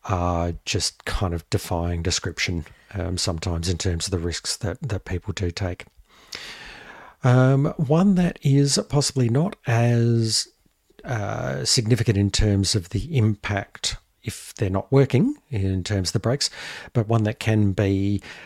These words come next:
either inconvenient and or expensive is just getting to know a little bit about the sound of your engine. Now,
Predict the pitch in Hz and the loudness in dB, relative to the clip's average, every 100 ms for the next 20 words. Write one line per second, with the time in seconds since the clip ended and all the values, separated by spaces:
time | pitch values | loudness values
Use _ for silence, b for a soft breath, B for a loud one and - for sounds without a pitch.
0 | B 120 107 104 156 156 - 113 123 131 | B -2 0 2 4 4 4 2 4 4
1 | 135 156 - _ _ 113 101 101 104 98 | 2 0 -8 _ _ 0 2 2 0 -2
2 | 123 - - 143 - 143 143 - - 120 | -2 -2 0 2 2 0 -4 -4 2 4
3 | 131 135 185 - 190 - 190 226 202 185 | 4 2 -2 0 0 0 0 2 2 2
4 | 143 123 123 117 147 143 127 120 92 98 | 2 4 4 4 2 4 2 2 0 -2
5 | - - - 110 - 101 98 104 - 104 | -6 -16 -2 0 2 2 2 0 -2 -4
6 | 90 82 101 98 143 165 135 76 - _ | -4 -2 -2 0 2 4 4 0 -6 _
7 | _ _ _ _ _ _ _ _ B B | _ _ _ _ _ _ _ _ B B
8 | B B B - 123 | B B B 2 2